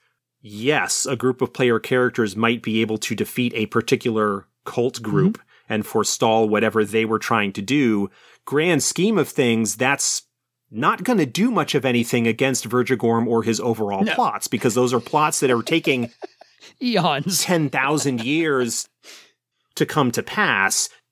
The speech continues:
Speaker 1: Yeah, you may be a bunch of thirteenth, fourteenth, fifteenth circle adepts, but you don't have the time or power.
Speaker 2: Or the longevity.
Speaker 1: You, you are maybe temporarily delaying things a little bit,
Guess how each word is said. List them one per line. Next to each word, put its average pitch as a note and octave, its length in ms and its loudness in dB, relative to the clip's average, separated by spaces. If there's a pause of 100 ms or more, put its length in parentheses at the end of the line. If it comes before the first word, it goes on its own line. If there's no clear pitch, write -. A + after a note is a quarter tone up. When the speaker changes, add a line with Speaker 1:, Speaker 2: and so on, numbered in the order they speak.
(300)
Speaker 1:
Yeah, D3 300 -2
you D#3 220 0
may E3+ 240 0
be E3+ 220 0
a C#3+ 60 2
bunch D3 340 -2
of A#2+ 100 0
thirteenth, C3 460 -2
fourteenth, C#3 440 -2
fifteenth B2 340 -2
circle A2 280 -2
adepts, D#3+ 340 -2
but - 200 -2 (320)
you D3+ 320 0
don't C3+ 380 -2
have B2+ 640 0 (220)
the A#2+ 180 0
time B2 680 2
or G#2 180 -4
power. A2+ 720 0 (440)
Speaker 2:
Or F3+ 140 2
the F#3 60 0
longevity. C#3+ 840 -4 (480)
Speaker 1:
You, D#3+ 220 0
you E3+ 160 0
are D#3 80 2
maybe D3+ 420 2 (100)
temporarily C3+ 680 2
delaying C3 540 2
things G#2+ 280 0
a A2 60 2
little G#2 200 2
bit, G2 260 -4